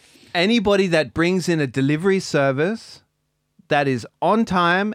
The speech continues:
and that don't fucking leave your little note in your post box, even though you're home, saying, „Oh, we missed you.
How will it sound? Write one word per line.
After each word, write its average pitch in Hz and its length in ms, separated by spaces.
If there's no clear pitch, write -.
and 143 140
that 143 200
don't 185 220
fucking 170 400
leave 151 340
your 147 80
little 143 260
note 143 360
in 139 160
your 120 120
post 151 400
box, 120 440
even 147 220
though 135 100
you're 117 240
home, 147 460
saying, 135 460
„Oh, 151 200
we 131 120
missed 147 360
you. 127 280